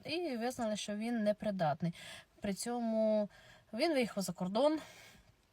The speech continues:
прикордонник його виписав, у нього на руках, е, постанова В Л К,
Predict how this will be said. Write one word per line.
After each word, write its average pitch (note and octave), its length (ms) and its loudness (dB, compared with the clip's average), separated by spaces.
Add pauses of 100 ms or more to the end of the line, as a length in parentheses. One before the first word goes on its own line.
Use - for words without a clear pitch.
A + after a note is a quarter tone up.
(300)
прикордонник B3+ 580 0
його A#3 200 0
виписав, A3 300 -4
у G#3+ 40 0
нього A#3+ 420 0
на G#3 120 4
руках, G3 560 -2
е, F3 320 2
постанова F#3 420 -4
В F3 100 -2
Л F3+ 180 0
К, D#4 280 6